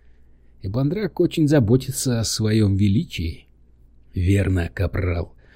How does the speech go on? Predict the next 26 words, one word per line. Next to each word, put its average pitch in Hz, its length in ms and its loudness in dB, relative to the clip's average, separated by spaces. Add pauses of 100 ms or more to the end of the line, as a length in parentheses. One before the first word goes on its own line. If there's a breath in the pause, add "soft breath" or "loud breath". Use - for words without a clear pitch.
(240 loud breath)
И 101 100 0
смею 123 300 6
сказать, 120 380 4
что - 200 2
мы 120 140 8
ему 113 300 6
порядком 104 600 2
насолили. 104 720 2 (160)
Это 98 420 -2 (540 soft breath)
оказался 107 540 2
сильный 98 400 4
ход, - 520 -6
все - 280 -6
эти 104 140 -2
взрывы 95 480 2
на 98 140 2
арене. 87 500 -2 (300)
Я 113 140 6
не 127 80 8
был 117 140 6
уверен, 127 340 8
что - 240 -2
у - 20 2
нас 104 220 2
всё 104 180 0
получится». 98 680 -4